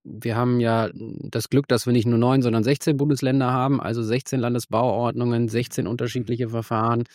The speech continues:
Auf kommunaler Ebene sind nochmal, ähm, weitere, immer ortsbezogene Faktoren zu berücksichtigen und Kommunen haben wir jetzt auch nicht gerade wenig.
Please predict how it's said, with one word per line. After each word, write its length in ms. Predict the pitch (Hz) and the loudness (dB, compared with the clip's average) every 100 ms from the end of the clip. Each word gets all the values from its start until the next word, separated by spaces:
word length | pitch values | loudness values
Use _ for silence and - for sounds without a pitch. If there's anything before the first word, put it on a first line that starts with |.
| - - - - - | -20 -20 -20 -18 -10
Auf 140 | 127 | -8
kommunaler 540 | - 143 139 135 131 - | 0 4 6 4 4 2
Ebene 600 | 131 127 127 123 123 98 | 0 2 2 2 2 0
sind 280 | 117 123 120 | -2 0 0
nochmal, 680 | 123 127 117 117 117 117 - | 0 0 0 0 0 -2 -4
ähm, 420 | 104 113 113 110 | -6 -2 -2 -2
weitere, 680 | 113 110 123 143 120 120 117 - - - _ _ _ | -4 -2 0 0 0 0 0 -6 -14 -16 _ _ _
immer 200 | - 127 | 0 0
ortsbezogene 760 | 107 131 - 135 - 139 143 135 | 2 -2 -2 -8 -2 2 2 0
Faktoren 760 | - 123 - 139 143 143 139 | -2 -10 -6 -2 0 2 0
zu 140 | - 131 | -2 -4
berücksichtigen 880 | 127 139 - 135 123 131 123 131 127 | -2 -2 -2 -4 -4 -4 -2 0 -2
und 300 | 120 127 - | -4 -6 -6
Kommunen 480 | 135 131 139 139 123 | -2 2 2 2 2
haben 200 | 127 123 | 0 2
wir 80 | |
jetzt 180 | 123 120 | 0 0
auch 80 | 139 | 0
nicht 160 | 147 - | 0 0
gerade 380 | 123 123 127 | -2 0 0
wenig. 340 | 123 135 135 | 0 2 0